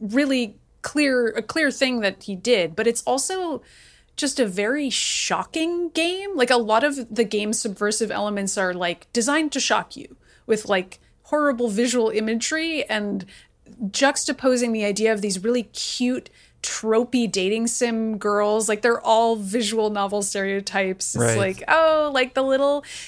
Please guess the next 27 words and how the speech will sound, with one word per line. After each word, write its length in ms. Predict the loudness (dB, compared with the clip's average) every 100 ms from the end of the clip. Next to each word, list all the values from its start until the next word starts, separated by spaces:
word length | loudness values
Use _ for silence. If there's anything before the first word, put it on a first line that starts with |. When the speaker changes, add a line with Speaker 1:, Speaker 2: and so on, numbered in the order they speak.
| -12
Speaker 1:
cutesy 720 | -4 0 2 0 -4 -2 0
one 420 | 2 2 2 2 0
who, 340 | 0 -2 0
like, 240 | 0 0 2
acts 280 | 2 2 0
like 140 | -2
a 60 | -2
child, 500 | 0 2 4 2 0
but 120 | -4
she's 240 | -2 0
actually 420 | 0 0 -2 -2 -2
not 220 | -2 -2
a 60 |
child. 560 | -4 -2 0 2 2 2
And, 160 | 2 2
like, 180 | 2 0
Speaker 2:
Mm-hmm. 460 | -4 -12 -14 -8 0
Speaker 1:
the 120 | 0
sort 280 | 2 2 4
of, 80 |
like, 220 | 2 0 -2
nerdy 580 | -2 0 0 0 -2
one 320 | -2 -2 -2 -2
and, 200 | -6 -4
and, 280 | -4 -4 -2
like, 380 | -2 -4 -6
the 500 | 0 2 2 0 -2